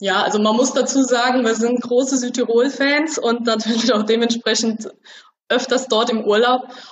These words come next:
Und, äh, da schauen wir uns natürlich auch ein bisschen um. Natürlich auch Weintechnik, aber auch, was gibt's Neues bei, oder was Ex-, Exotisches, was gibt's für neue Obstbäume. Und dann waren wir einmal in der Gärtnerei gewesen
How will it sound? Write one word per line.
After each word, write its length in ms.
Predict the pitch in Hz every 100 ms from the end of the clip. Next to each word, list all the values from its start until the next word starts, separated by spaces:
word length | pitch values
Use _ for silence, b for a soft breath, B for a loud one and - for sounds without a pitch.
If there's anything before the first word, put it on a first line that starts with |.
| B _
Und, 400 | - 208 208 208
äh, 100 | -
da 140 | 220 233
schauen 180 | 277 285
wir 60 |
uns 100 | 277
natürlich 320 | 277 254 247
auch 160 | - 220
ein 80 | 247
bisschen 300 | 208 - 190
um. 200 | 175 185
Natürlich 440 | 185 202 208 202
auch 220 | 190 170
Weintechnik, 840 | 180 185 233 233 226 226 220 214 208
aber 360 | 208 208 202
auch, 280 | 208 208 208
was 260 | 202 208 -
gibt's 240 | 220 -
Neues 420 | 214 202 208 208 -
bei, 480 | 190 190 185 185 180
oder 320 | 190 180 165
was 160 | 180 180
Ex-, 180 | 151 - _ _ _
Exotisches, 1120 | 202 185 - 247 262 262 233 226 220 - 214
was 280 | 190 196 190
gibt's 260 | 190 - -
für 240 | - 196
neue 300 | 190 180 185
Obstbäume. 560 | 214 214 - 202 208 208
Und 100 | 202 B B B
dann 140 | 196 196
waren 200 | 220 269
wir 80 |
einmal 280 | 262 254 262
in 60 | 240
der 100 | 226
Gärtnerei 540 | 220 220 220 196 214
gewesen 720 | 285 247 254 247 254 254 B